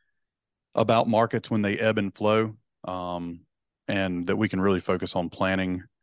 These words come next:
and, and risk management and making sure that, that we don't, uh, we don't put people's, you know, neck out there to get, to get chopped off. Um, but really, that's kind of,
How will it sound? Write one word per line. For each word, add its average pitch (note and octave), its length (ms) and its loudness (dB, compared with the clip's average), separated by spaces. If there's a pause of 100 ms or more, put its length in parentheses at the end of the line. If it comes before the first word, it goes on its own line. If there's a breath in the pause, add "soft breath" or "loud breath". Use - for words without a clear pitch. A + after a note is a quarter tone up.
and, F2 640 -2
and F#2 180 0
risk G#2+ 220 2
management F#2 460 -2 (100)
and F#2 160 -4
making F2+ 240 -2
sure F2+ 260 0
that, E2+ 220 -2 (500 soft breath)
that A#2 140 4
we A#2+ 100 6
don't, B2 320 4
uh, G#2+ 320 6
we G#2+ 100 0
don't C3 220 0
put - 160 -2
people's, G2+ 480 -2 (140)
you G2+ 180 -4
know, F#2+ 60 -2
neck G2 280 2
out F#2 180 2
there F#2+ 200 0
to G2 140 -8
get, F2+ 200 -2 (600 soft breath)
to - 100 0
get - 220 2
chopped F2 320 2
off. E2+ 380 0 (400)
Um, F2+ 420 -2 (400)
but A2 140 2
really, D3 220 8
that's A2 160 4
kind B2 180 0
of, G2 240 -2